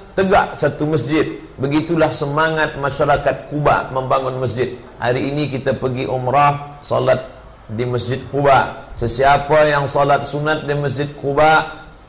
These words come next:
sama seperti mendapatkan pahala umrah. Hadis sahih,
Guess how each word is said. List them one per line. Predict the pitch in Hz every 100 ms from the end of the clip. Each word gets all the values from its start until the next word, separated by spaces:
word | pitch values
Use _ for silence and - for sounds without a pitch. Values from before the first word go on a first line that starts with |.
| - -
sama | - 120 135 143
seperti | 143 131 - 131 131 - 139
mendapatkan | 131 127 123 - 139 127 131 123
pahala | 131 135 127 113
umrah. | 127 131 139 95 - - -
Hadis | 120 120 123
sahih, | 123 117 175 196 143